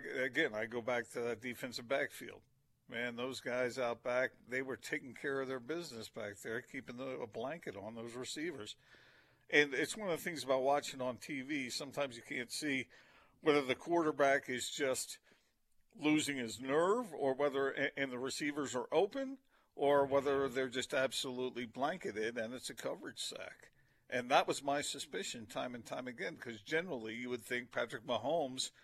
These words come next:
is gonna <laughs> pick up on if his receivers are available to him. And he looked almost on,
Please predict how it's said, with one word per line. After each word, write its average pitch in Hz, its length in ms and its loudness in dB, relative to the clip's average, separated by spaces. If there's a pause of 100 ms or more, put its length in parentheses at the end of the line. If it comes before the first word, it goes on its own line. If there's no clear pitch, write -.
(380)
is 120 200 -2
gonna 127 380 2 (380)
<laughs> - 240 -8
pick 208 200 6
up 180 240 6
on 131 200 6
if 123 140 -2
his 127 160 -2
receivers 123 580 -4
are 147 120 -2
available 135 580 -2
to - 120 -12
him. 98 260 -10 (520)
And 117 300 0 (180)
he 143 320 -2
looked 135 540 0 (480)
almost 139 420 0
on, 127 280 2